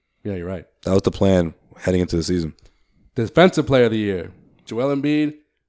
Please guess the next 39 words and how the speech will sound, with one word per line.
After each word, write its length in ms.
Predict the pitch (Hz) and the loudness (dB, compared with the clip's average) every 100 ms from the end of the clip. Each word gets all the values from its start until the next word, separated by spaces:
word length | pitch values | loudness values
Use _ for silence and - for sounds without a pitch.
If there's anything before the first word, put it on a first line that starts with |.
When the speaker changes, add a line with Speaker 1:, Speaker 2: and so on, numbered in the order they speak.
| _ _ _ _ _ _ _ | _ _ _ _ _ _ _
Speaker 1:
or 220 | - 117 110 | 2 4 8
Rudy 240 | 139 139 | 8 8
Gobert, 500 | 123 120 113 87 - - | 8 6 4 -2 -6 -8
or 160 | 98 | -8
Gobert 400 | 95 113 101 92 | 2 2 4 -4
if 120 | 90 | -6
you 160 | 92 90 | -8 -10
wanna 200 | 90 87 | -8 -10
pronounce 340 | - 92 90 87 | -10 -10 -12 -12
it 60 | |
the 60 | 87 | -12
way 100 | 87 | -12
you 80 | 85 | -12
wanna 100 | 85 | -14
pronounce 300 | - 87 82 | -14 -16 -18
it. 60 | - _ _ _ | -20 _ _ _
Speaker 2:
Huh. 560 | - - - 160 110 80 - _ _ | -16 -16 -4 0 2 0 -8 _ _
Speaker 1:
Why 180 | 113 127 | 2 4
isn't 160 | 135 | 4
Al 200 | 127 120 | 4 4
Horford 320 | 110 131 113 90 | 8 6 6 -4
in 100 | 92 | -4
this 140 | 87 | -6
conversation? 580 | 90 85 - 87 87 92 _ _ _ _ | -8 -8 -10 -12 -12 -20 _ _ _ _
Speaker 2:
<laughs> 800 | - - - - - - 104 156 | -12 -10 -14 -18 -20 -16 -14 -10
Joel's 280 | - 87 - | -4 -4 -4
just 180 | - | -4
plugging 340 | - 98 85 87 | 2 2 2 0
in 100 | 82 | 0
Celtics 320 | - 78 80 | -4 -6 -6
players 280 | - 82 82 | -4 -4 -4
for 80 | 85 | -4
every 160 | 82 | -4
category. 460 | - 80 82 82 82 - _ - | -6 -8 -6 -8 -10 -12 _ -14
Speaker 1:
I'm 80 | |
serious, 380 | - 359 214 117 | -4 0 2 0
though. 220 | 104 90 - - 659 - - - | -8 -16 -4 -4 0 0 0 2
Speaker 2:
<laughs> 1160 | 135 - 131 - - _ _ _ _ _ _ | 2 2 -4 -4 -8 _ _ _ _ _ _
Speaker 1:
Again, 360 | 170 196 180 104 | -4 0 2 0